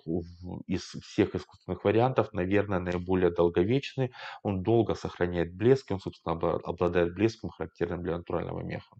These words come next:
Вторая подкатегория — это мех ярких неестественных оттенков. Это такой диско-тренд.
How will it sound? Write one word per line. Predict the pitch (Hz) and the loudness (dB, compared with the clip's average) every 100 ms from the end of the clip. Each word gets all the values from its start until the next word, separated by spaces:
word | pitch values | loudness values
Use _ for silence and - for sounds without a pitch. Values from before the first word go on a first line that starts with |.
| _ _ - - - - | _ _ -16 -14 -12 6
Вторая | 120 123 | 12 12
подкатегория — | 107 90 - - 95 95 90 85 | 10 2 2 2 2 4 8 8
это | - 92 98 90 | 6 0 4 4
мех | 90 90 - | 4 2 0
ярких | 95 87 - - - | 2 4 4 -4 -8
неестественных | 87 85 - 127 - 143 147 | -8 -6 -2 -2 -2 -2 0
оттенков. | 139 - 147 143 135 - | 0 2 2 4 2 4
Это | 92 - 82 | -2 0 -4
такой | 80 - - 85 | -4 -8 -8 -6
диско-тренд. | - 127 - 131 - 139 143 | -4 -4 0 -2 2 4 4